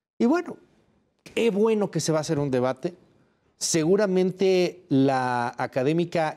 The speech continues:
Ginarelli Valencia Alcántara lo va a hacer maravillosamente bien, pero no será lo que llamamos un debate activo. ¿Y eso qué es? Bueno, pues la posibilidad de que el moderador pregunte lo que quiera en su momento,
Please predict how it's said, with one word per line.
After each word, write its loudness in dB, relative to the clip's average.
Ginarelli 0
Valencia -2
Alcántara -4
lo 0
va 0
a -2
hacer -2
maravillosamente 0
bien, 0
pero 2
no -2
será -2
lo -2
que -2
llamamos -2
un 0
debate -2
activo. 0
¿Y 0
eso -2
qué 2
es? -2
Bueno, 0
pues 2
la -4
posibilidad 0
de 0
que -2
el 2
moderador 0
pregunte 0
lo 2
que -2
quiera 0
en 2
su -2
momento, -2